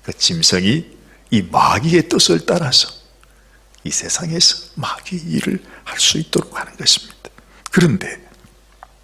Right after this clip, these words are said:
자, 또 삼 절 보세요. 참 재미있어요. "그의 머리 하나가 상하여 죽게 된 것 같으니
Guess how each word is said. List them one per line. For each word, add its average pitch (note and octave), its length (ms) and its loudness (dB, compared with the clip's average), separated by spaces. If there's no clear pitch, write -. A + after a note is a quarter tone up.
자, - 340 2
또 F#2 100 6
삼 C3+ 300 4
절 D#3 160 6
보세요. A#2+ 500 4
참 - 260 -2
재미있어요. C#3 760 6
"그의 A#2 320 6
머리 D3+ 300 8
하나가 F#2 680 6
상하여 F2+ 500 4
죽게 D3+ 380 0
된 C#3+ 180 4
것 C#3+ 120 6
같으니 C3 500 2